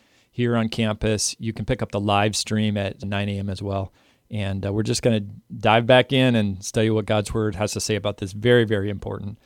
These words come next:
topic and principle for all of our lives. Well, I'm really pleased to be able to welcome to our studio Josh and Lori Fisher. Welcome, you guys.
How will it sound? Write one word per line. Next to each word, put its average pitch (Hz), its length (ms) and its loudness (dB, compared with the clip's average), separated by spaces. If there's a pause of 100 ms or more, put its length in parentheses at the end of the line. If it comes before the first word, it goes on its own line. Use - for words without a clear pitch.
(240)
topic 104 440 0
and 101 180 -6 (120)
principle 110 480 2
for 98 260 -4
all 101 220 0
of 98 100 -6
our 92 80 -4
lives. 95 420 -8 (1160)
Well, 135 220 8
I'm 147 180 4
really 151 160 6
pleased 143 540 0 (160)
to 120 220 -2
be 110 160 0
able 117 120 0
to 113 80 2
welcome 117 800 0
to 117 180 0
our 107 120 0
studio 113 640 0 (260)
Josh 120 340 4
and 113 140 -2
Lori 113 240 4
Fisher. 123 640 4 (340)
Welcome, 165 320 4
you 131 120 4
guys. 110 460 0